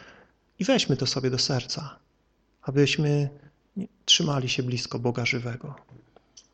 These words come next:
aby nasze serca pałały miłością do Niego,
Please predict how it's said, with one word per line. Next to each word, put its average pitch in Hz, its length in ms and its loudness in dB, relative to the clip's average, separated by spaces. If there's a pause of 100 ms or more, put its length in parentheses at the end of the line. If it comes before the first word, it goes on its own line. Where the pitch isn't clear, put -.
(140)
aby 139 140 -2
nasze 139 280 4
serca 135 360 2
pałały 123 400 2
miłością 120 520 -2
do 127 100 -6
Niego, 135 380 -8